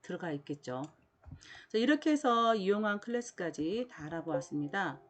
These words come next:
뭐 클래스는 이거보다도 더 많겠습니다만 일단 그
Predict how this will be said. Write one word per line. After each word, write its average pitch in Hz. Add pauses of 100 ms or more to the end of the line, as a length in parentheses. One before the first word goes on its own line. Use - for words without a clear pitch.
(1080)
뭐 185
클래스는 202
이거보다도 175
더 175
많겠습니다만 156 (300)
일단 175 (280)
그 -